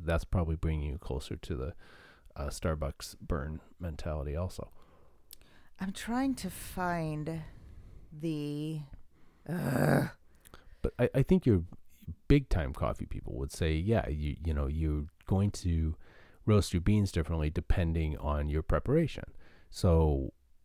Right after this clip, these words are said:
Speaker 1: if you're going to do, you know, percolator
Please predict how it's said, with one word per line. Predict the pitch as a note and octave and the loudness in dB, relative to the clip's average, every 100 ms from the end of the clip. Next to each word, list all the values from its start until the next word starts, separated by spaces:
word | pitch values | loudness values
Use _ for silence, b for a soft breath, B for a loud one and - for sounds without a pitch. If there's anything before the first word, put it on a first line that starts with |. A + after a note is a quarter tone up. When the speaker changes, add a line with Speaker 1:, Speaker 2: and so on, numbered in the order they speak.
| _ _ _ - | _ _ _ -2
Speaker 1:
if | F#2+ - F#2 | -2 0 2
you're | F2+ | 2
going | F2 F2 F2+ | 2 0 0
to | - | -2
do, | E2 D#2+ D#2+ E2 F2 - - | 0 4 4 2 -2 -10 -6
you | - | 0
know, | D#2 C2 | 0 4
percolator | - B2+ - A#2+ A2 G#2 G#2 G2 F#2 | 6 6 4 4 4 6 4 4 2